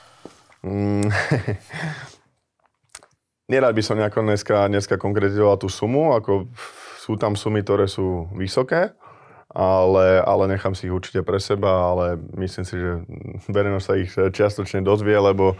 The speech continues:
dneska už naozaj t-, ten únik v rámci, v rámci médií je veľký a tie sumy sa veľakrát, veľakrát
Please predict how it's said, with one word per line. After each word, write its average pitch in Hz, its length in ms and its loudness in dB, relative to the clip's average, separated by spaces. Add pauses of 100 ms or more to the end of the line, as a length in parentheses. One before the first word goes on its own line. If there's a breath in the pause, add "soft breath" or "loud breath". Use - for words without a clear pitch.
(420 loud breath)
dneska 101 240 0
už 95 160 4
naozaj 95 400 2
t-, 92 320 0
ten 92 160 -2
únik 98 320 -2
v 92 80 -4
rámci, 95 320 -2
v 95 160 -2
rámci 95 320 -4
médií 98 320 0
je 90 80 2
veľký 101 480 2
a 90 160 2
tie 92 240 -6
sumy 95 240 -8
sa - 80 -6
veľakrát, 92 560 -2
veľakrát 95 480 -4